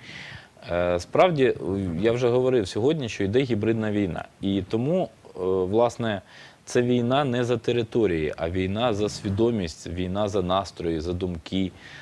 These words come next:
за прагнення. І, е, це не означає, що владу не потрібно критикувати. Потрібно будь-яку, в будь-якому демократичному суспільстві критика влади існує. Але, е, тут треба теж відчувати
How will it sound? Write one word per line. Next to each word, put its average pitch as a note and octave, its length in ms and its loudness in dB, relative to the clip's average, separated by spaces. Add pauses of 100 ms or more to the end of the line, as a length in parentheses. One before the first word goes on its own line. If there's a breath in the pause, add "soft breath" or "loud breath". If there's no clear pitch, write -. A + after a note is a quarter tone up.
(160 loud breath)
за E2+ 300 2
прагнення. F2 760 2 (160)
І, F2+ 320 2
е, E2 540 2
це A2+ 140 0
не A#2 100 0
означає, C3 500 2
що A2 160 -2
владу A2 300 4
не G#2+ 120 0
потрібно A2 460 -2
критикувати. A2 760 0
Потрібно G2 440 -2
будь-яку, G#2 460 0 (420 loud breath)
в - 60 -8
будь-якому A2+ 540 2
демократичному G2+ 720 -2
суспільстві C3 540 -4
критика A#2 440 2
влади G#2 320 4
існує. F2+ 400 -4 (460 loud breath)
Але, A2 360 6
е, D#2+ 120 4 (1800)
тут A2+ 220 -4
треба A#2+ 340 4
теж C#3+ 420 0 (460 loud breath)
відчувати G2 920 4